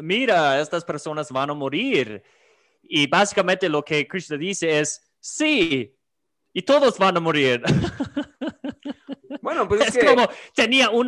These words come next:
Speaker 1: problema y ya Krishna magnificó su problema, ¿no?
Speaker 2: Bueno, claro,
Speaker 1: Más
Speaker 2: porque
Speaker 1: grande.
Speaker 2: obviamente se supone que esta, esta batalla va a ser una batalla a, a muerte, ¿no? O sea, se supone que,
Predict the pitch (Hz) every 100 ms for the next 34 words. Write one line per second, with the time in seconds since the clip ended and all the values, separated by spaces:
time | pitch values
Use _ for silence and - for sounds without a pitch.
0 | 247 240 190 151 143 143 196 233 _ _
1 | _ 170 170 170 175 175 147 139 147 147
2 | 151 143 - 143 139 151 156 143 127 -
3 | _ _ _ - - 123 - 123 123 117
4 | 113 107 101 _ _ _ _ _ _ _
5 | _ - 104 101 95 - _ _ _ -
6 | 233 262 170 208 254 226 185 135 156 147
7 | 143 139 180 180 180 196 170 147 131 107
8 | - 147 - - 175 175 180 - 175 156
9 | 135 151 170 160 139 131 123 113 110 98
10 | 90 85 90 117 - 156 160 147 143 156
11 | 147 135 120 139 139 139 127 - - 120
12 | 113 107 110 190 226 - 117 127 208 196
13 | - 127 139 143 127 143 147 147 123 123